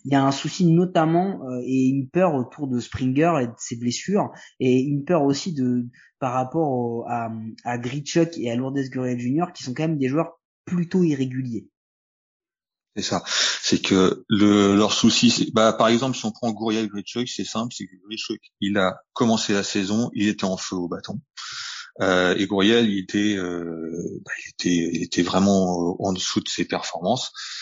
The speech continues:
Speaker 2: Euh, le truc qu'il y a, c'est qu'après, ça s'est équilibré, mais par contre, ce qu'il y a, c'est qu'on a quasiment fait, fait une grosse partie de la, de la saison sans Springer. Et, euh, c'est vrai que Springer, on a presque l'impression que c'est une recrue de cette année, parce que il a manqué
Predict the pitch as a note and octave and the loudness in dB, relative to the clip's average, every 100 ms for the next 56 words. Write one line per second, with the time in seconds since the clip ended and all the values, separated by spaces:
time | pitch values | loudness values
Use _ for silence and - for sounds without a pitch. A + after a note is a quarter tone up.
0 | - - - - - - _ _ D#2 D#2+ | -12 -12 -14 -14 -16 -18 _ _ -10 -8
1 | E2 D#2+ D#2 D#2+ F2 F2+ E2 F2 F#2+ - | -8 -10 -10 -10 -10 -10 -6 -4 -4 -4
2 | F#2+ - F#2+ G2 - F2 - G#2+ - A#2 | -6 -2 0 0 -4 -6 -4 -4 -2 -4
3 | - F#2+ - F#2+ F#2 F#2+ A2 C3 C3+ C3+ | -2 -4 -4 -8 -6 -2 2 2 2 -2
4 | C3 - - F#2 - A#2+ - - A2+ - | -8 -14 -10 -8 -6 -6 -6 -4 -4 -4
5 | - F2+ E2 - F#2+ F#2+ F#2+ G2 - G#2 | -6 -8 -6 -2 -2 -2 -4 -4 -8 -10
6 | - - F#2 F2 G#2 - - - F2 - | -14 -20 -18 -14 -12 -12 -12 -10 -12 -12
7 | F#2 G2 - F#2 F2+ G2+ G2 - - A2 | -14 -14 -8 -6 -4 -6 -8 -6 -2 -2
8 | - - A2+ A#2 A#2 E2+ - - - - | -2 -2 0 2 2 0 -10 -16 -14 -14
9 | - _ - F2+ F2 F2 F2 F2 G2+ A2+ | -18 _ -2 2 2 4 2 2 0 0
10 | - - A#2 C3+ - - A2 G#2 A#2+ A#2 | 0 2 4 4 0 -2 -2 0 -2 -2
11 | A2 A#2+ - B2 - G#2+ G#2+ A2 - A#2 | -4 -4 -6 -6 -2 0 0 -2 -2 -2
12 | - G#2 A#2+ E3 E3+ G2+ - - G#2+ G#2 | -2 0 0 -2 -4 -8 -16 -6 0 0
13 | G2+ G2+ G2+ G#2 G#2+ - | 2 2 0 0 -2 -4